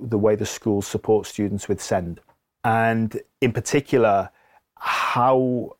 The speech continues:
inclusive is the school for students with send? Um, quite often, you see, what, what's happened in the past is that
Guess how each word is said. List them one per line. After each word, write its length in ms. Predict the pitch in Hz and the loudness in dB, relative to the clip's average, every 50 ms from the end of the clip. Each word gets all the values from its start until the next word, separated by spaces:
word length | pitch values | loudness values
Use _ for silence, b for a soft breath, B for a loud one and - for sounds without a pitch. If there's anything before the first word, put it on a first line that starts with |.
| _ _ _ - | _ _ _ -2
inclusive 1080 | 120 117 104 - - - - - - 131 131 127 - - - 135 107 95 101 - - _ _ _ _ _ _ | 0 0 0 -2 -6 -12 -10 0 2 4 4 4 2 0 0 0 0 0 -2 -6 -14 _ _ _ _ _ _
is 420 | 117 107 104 101 - - - - - _ _ _ | 0 0 0 0 -4 -10 -14 -16 -18 _ _ _
the 120 | - 101 101 | -4 -4 -4
school 520 | - - - 107 104 98 92 90 95 - _ _ _ _ _ _ _ _ _ _ _ _ _ _ _ _ _ - _ - | -4 -2 0 2 2 2 2 -2 -4 -10 _ _ _ _ _ _ _ _ _ _ _ _ _ _ _ _ _ -20 _ -18
for 260 | - - - 107 95 | -16 -4 -2 -2 -2
students 520 | - - - - - 110 98 95 98 - - | -2 -6 -12 -4 -2 -2 0 0 -2 -2 -4
with 140 | 98 92 - | -4 -6 -2
send? 400 | - 110 98 92 87 90 95 - _ _ B B B B B B B B - | -2 -2 -2 -2 -4 -8 -10 -14 _ _ B B B B B B B B -2
Um, 360 | 104 104 101 98 98 95 - - _ _ _ _ _ - | 0 0 2 0 0 -2 -4 -10 _ _ _ _ _ 0
quite 180 | - 151 - | 2 2 4
often, 420 | - 175 165 - - - 147 143 143 | 4 4 2 2 2 2 2 2 2
you 60 | 135 | -2
see, 220 | - - 110 107 | 0 0 0 0
what, 240 | 107 117 123 - - 120 | 2 0 -2 -2 0 2
what's 280 | 127 139 - - - | 2 2 2 0 -4
happened 340 | - 170 - - 156 147 135 | -4 -4 -2 0 0 2 2
in 100 | 127 113 | 2 2
the 80 | 104 - | 0 -2
past 480 | - - 135 123 101 - - - - | 0 2 2 2 2 -2 -10 -4 -2
is 180 | 110 107 104 - | -2 -2 -2 0
that 240 | - 113 110 - | 0 0 0 0